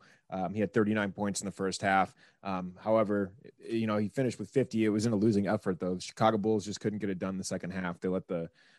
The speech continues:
um, the, the Atlanta Hawks go on a twenty-two to four run in the fourth quarter.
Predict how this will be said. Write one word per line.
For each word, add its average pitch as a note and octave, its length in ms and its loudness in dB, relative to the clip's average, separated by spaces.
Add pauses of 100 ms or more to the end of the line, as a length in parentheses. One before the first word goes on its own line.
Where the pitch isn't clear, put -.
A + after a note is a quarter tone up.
(120)
um, D#2 460 0
the, G2+ 120 -4 (120)
the G2+ 120 2
Atlanta G2 360 2
Hawks G2+ 280 4
go G#2 140 0
on G2 140 -2
a F#2 80 -4
twenty-two G#2+ 640 -2
to F2+ 60 -6
four G#2 260 0
run G2+ 300 -2
in F#2+ 140 -4
the E2+ 140 -6
fourth G2+ 300 -2
quarter. G#2 460 2